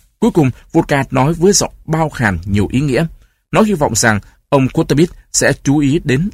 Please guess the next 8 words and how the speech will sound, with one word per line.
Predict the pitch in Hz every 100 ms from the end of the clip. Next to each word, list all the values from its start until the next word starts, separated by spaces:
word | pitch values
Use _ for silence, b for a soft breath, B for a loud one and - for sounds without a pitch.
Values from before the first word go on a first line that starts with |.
| -
lời | 117 92 -
nó | 98 98 135
nói. | 117 110 - - _ _ _ _ _ _ _ _
Thật | 117 110
vậy, | 98 - _ _ _ _ _ -
như | 135
thế | 135 131 196 -
thì | 131 117 107